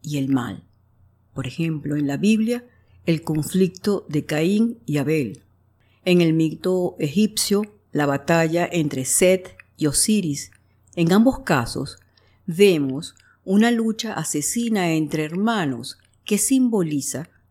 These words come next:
la batalla entre el bien y el mal en la humanidad.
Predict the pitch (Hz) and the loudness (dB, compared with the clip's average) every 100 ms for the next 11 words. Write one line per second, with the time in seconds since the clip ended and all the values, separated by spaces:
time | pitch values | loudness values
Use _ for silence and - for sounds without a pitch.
0 | - 143 139 135 - 202 165 143 139 - | -8 -4 -4 -6 -4 -2 -2 -4 -8 -6
1 | 151 147 139 131 139 196 220 247 - - | -6 -4 -6 -6 -2 0 0 0 -6 -4
2 | 160 156 139 165 190 202 - _ - 220 | 0 2 2 2 0 -2 -10 _ -2 0
3 | 202 151 135 123 120 143 | 2 0 -2 -4 -8 -12